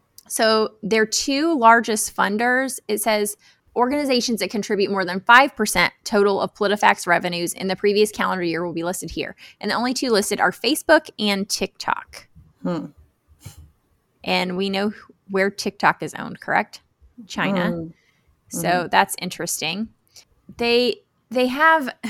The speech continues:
Speaker 1: so the Poynter Institute is their main ownership or funder.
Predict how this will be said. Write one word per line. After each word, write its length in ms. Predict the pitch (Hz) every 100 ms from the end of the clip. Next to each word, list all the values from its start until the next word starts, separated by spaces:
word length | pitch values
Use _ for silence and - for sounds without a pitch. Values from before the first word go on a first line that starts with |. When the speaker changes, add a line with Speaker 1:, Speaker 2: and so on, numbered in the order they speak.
| 220
Speaker 1:
so 460 | - - 254 240 -
the 120 | 226
Poynter 480 | 220 330 359 330 285
Institute 580 | 214 214 214 - 208 -
is 160 | 196 185
their 240 | 190 185 -
main 540 | 190 185 185 190 185 - _ _ _ _ _ _ _ -
ownership 560 | 214 190 170 - 170 -
or 280 | - 185 175
funder. 640 | 180 202 160 110 156 185